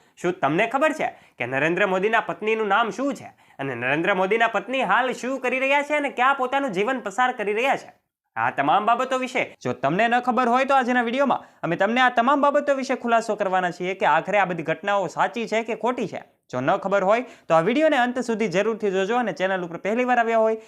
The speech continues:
તો ચેનલને નીચે રહેલું બેલ આઇકન દબાવીને અવશ્ય સબસ્ક્રાઇબ પણ કરી લેજો. દોસ્તો, નરેન્દ્ર મોદી એક મેરેજ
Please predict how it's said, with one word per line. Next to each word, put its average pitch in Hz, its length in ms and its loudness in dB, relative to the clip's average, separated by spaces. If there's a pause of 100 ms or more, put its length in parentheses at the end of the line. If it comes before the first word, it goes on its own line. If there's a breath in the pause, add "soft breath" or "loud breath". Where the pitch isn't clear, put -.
(140 loud breath)
તો 165 80 -2
ચેનલને 294 460 2
નીચે 254 240 0
રહેલું 202 320 2
બેલ 233 160 2
આઇકન 247 260 -4
દબાવીને 196 360 0
અવશ્ય 165 420 -2
સબસ્ક્રાઇબ 139 480 -4
પણ 196 200 -8
કરી 254 200 -4
લેજો. 117 240 -6 (360)
દોસ્તો, 175 400 0
નરેન્દ્ર 214 380 2
મોદી 233 340 0 (220 loud breath)
એક 170 140 2
મેરેજ 285 360 4